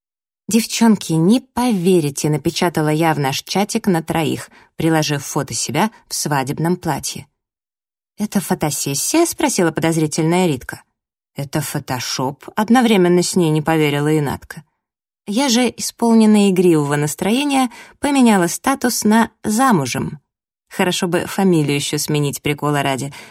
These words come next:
но только тут я осознала, что и фамилии-то мужа не удосужилась спросить. "Вот стыдобище!" Я практически на цыпочках подкралась к кабинету, заглянула внутрь. "Эд,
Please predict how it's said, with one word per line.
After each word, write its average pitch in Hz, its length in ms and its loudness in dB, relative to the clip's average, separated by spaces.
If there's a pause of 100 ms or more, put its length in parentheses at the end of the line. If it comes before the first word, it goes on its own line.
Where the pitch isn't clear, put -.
но 220 200 4 (120)
только 220 320 -2
тут 202 260 -2
я 151 140 2
осознала, 143 680 -2 (280)
что - 220 -4
и 180 60 4
фамилии-то 190 800 2
мужа 156 260 0
не 160 140 0
удосужилась 151 640 -2
спросить. - 520 -6 (300)
"Вот 147 320 -4
стыдобище!" 196 960 0 (1400)
Я 156 320 0
практически - 680 -4
на 147 200 -2
цыпочках - 720 -8
подкралась 156 720 -4
к - 60 -18
кабинету, 131 640 -6 (280)
заглянула 147 640 -2
внутрь. 160 480 -2 (720)
"Эд, 165 500 -6